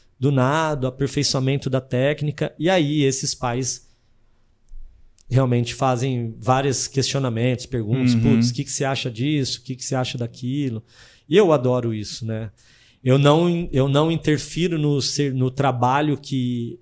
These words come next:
Speaker 1: é feito dentro do clube,
Speaker 2: Aham.
Speaker 1: né? Não, não diz respeito a mim, mas dentro do, daquilo que me compete, que é melhorar a técnica, algo pra ser feito pra melhorar a técnica, algum,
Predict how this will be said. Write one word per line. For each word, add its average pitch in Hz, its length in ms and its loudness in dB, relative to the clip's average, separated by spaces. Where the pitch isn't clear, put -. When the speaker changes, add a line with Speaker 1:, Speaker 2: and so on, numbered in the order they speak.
Speaker 1:
é 120 180 -4
feito 123 380 -2
dentro 143 340 2
do 127 80 -2
clube, 135 500 -2
Speaker 2:
Aham. 113 560 -2
Speaker 1:
né? 127 540 2
Não, 127 680 0
não 123 340 2
diz 127 220 -2
respeito 127 480 -2
a 123 40 -2
mim, 120 360 -4
mas 127 720 0
dentro 196 540 2
do, 156 540 0
daquilo 139 540 0
que 151 200 -2
me 139 160 2
compete, 147 640 0
que 143 220 -2
é 131 180 2
melhorar 139 540 2
a 143 40 -4
técnica, 135 880 -2
algo 147 420 2
pra 139 160 -4
ser 139 140 -4
feito 143 300 -4
pra 139 140 -4
melhorar 131 300 -2
a 123 40 -6
técnica, 143 580 -4
algum, 143 320 -4